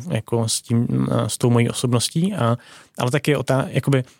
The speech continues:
ty teď dáváš vlastně příklad, kdy jsem v nějaký komunitě a jsem už známý, už tam mám jako to vybudovaný. To znamená, v ten moment já pomáhám té,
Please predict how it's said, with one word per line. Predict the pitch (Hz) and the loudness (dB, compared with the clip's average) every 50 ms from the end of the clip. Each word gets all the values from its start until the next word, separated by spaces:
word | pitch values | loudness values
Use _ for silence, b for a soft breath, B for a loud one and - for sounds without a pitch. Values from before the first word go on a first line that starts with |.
| b b | b b
ty | - 143 | 0 2
teď | 147 156 151 | 4 4 4
dáváš | 143 135 131 135 135 131 127 - | 4 2 2 2 2 0 0 0
vlastně | 143 131 - 135 | -2 0 0 0
příklad, | - - 135 - 135 131 123 | 0 0 0 2 0 0 2
kdy | 127 123 120 | 2 0 2
jsem | - 135 127 | 2 2 2
v | 120 | 2
nějaký | 123 120 120 - 127 | 2 0 0 -4 -6
komunitě | - - 123 120 120 117 - 131 | -2 2 2 4 4 2 2 0
a | 135 120 | -2 0
jsem | - 123 120 | 0 2 4
už | 120 120 | 4 4
známý, | 117 120 113 113 107 101 98 104 | 4 2 2 2 0 -2 -4 -4
už | 117 - - - | -6 -6 -6 -2
tam | - 117 | 0 0
mám | 113 110 110 113 | 2 2 2 2
jako | 110 - 123 | 0 0 -2
to | - 120 | -2 0
vybudovaný. | 113 110 110 110 - 107 107 | 0 0 0 0 0 0 -2
To | 107 - | 0 2
znamená, | 123 131 127 123 120 | 4 4 4 2 0
v | - | 0
ten | - 135 127 | 0 2 2
moment | 127 123 123 127 123 123 | 4 4 4 4 2 2
já | 117 120 | 0 0
pomáhám | - - 120 120 120 120 110 104 101 101 107 | 0 2 2 4 4 2 2 0 0 -2 -4
té, | 107 - 107 101 104 113 | -4 -2 -2 -2 -2 -2